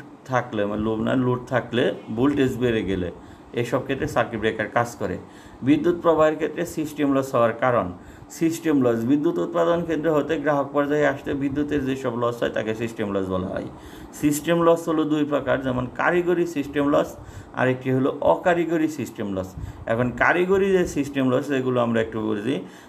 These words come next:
যে যেমন ব্যবহৃত যন্ত্রপাতি loss, অর্থাৎ সাবস্টেশন বা বৈদ্যুতিক যে প্রতিষ্ঠান, এই প্রতিষ্ঠানের যে ব্যবহৃত বিভিন্ন যন্ত্রপাতি, এর একটি নিজস্ব loss আছে, এটা একটি category লসের মধ্যে পড়ে।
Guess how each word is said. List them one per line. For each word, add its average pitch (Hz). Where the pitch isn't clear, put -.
যে 131
যেমন 143
ব্যবহৃত 156
যন্ত্রপাতি 160
loss, 117
অর্থাৎ 120
সাবস্টেশন 160
বা 135
বৈদ্যুতিক 151
যে 131
প্রতিষ্ঠান, 170
এই 131
প্রতিষ্ঠানের 151
যে 151
ব্যবহৃত 139
বিভিন্ন 131
যন্ত্রপাতি, 135
এর 127
একটি 127
নিজস্ব 131
loss 117
আছে, 113
এটা 117
একটি 113
category 143
লসের 117
মধ্যে 95
পড়ে। 92